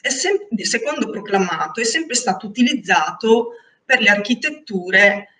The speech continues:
ehm, del passato, anche dei greci, per, mm, per creare i templi, dove, eh, si pensasse fosse la dimora di Dio.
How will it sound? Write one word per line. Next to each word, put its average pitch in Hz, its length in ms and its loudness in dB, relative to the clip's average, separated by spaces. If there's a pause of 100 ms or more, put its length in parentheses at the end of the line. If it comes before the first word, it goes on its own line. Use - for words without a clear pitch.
(140)
ehm, 170 520 -4
del 180 180 -4
passato, 175 680 -2
anche 190 300 0
dei 196 160 6
greci, 220 720 0 (640)
per, 254 600 6
mm, 220 120 -8
per 247 160 -10
creare 214 320 -2
i 208 80 -14
templi, 180 680 -6 (220)
dove, 247 800 2
eh, 180 220 -2
si 220 220 0
pensasse - 640 0
fosse - 360 0
la 190 80 6
dimora 180 380 2
di 175 120 -6
Dio. 175 560 -2